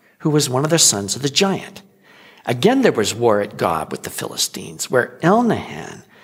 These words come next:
the son of Jehoiarib, only Gil can say these names. So I'm disqualified.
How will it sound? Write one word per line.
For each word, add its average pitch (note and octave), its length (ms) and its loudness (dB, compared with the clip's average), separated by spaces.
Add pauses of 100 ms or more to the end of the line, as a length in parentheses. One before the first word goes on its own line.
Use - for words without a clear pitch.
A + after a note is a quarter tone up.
(160)
the - 80 -4
son E3+ 280 4
of C#3+ 260 2
Jehoiarib, G3+ 1400 4
only C#4+ 320 6
Gil G3 420 6
can C#3 260 -2
say A2 280 -2
these G#2 280 -8
names. - 600 -6 (3000)
So - 160 0
I'm A3+ 100 2
disqualified. - 920 2